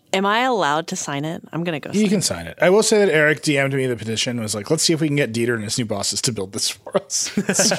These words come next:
Speaker 2: Dieter, you got your first. Eric was at the, uh, screening of Springboard that we did at the Computer History Museum. So we, we saw him there and he, we were joking about it. But, um, I, I believe it. I just, here's what I know in my heart. People say they want this thing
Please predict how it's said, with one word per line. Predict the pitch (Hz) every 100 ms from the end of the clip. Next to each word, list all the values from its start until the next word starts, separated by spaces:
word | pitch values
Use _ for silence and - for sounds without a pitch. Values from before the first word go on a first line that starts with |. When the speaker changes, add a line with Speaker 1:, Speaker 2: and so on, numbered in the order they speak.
| 302 - - - 262 269 233 220 - 196
Speaker 2:
Dieter, | 170 180 180
you | 160
got | 165 143
your | 147
first. | 190 202 - - - - - - -
Eric | 190 214 214
was | 214 185
at | 170 165
the, | 156 151 139 131
uh, | 127 120
screening | - 131 120 113
of |
Springboard | - 117 107 104
that | 104
we | 101
did | 101
at |
the | 101
Computer | - 110 101
History | 101 -
Museum. | 107 127 120 117
So | -
we, | 127 131
we |
saw | 123 147
him | 127 113
there | 101 98
and | 101
he, |
we | 101 101
were | 113
joking | 110 117 143
about | 127
it. | - -
But, | 120 -
um, | 120 110 101 - _
I, | - -
I | 175
believe | 196 247 170
it. | 170
I | 139
just, | 135 135 -
here's | 131 131
what | 160
I |
know | 185 151
in | 156
my | 170
heart. | 151 - -
People | - 113 113
say | - 117 139
they | 165 190
want | 185 165
this | 190
thing | - 78 80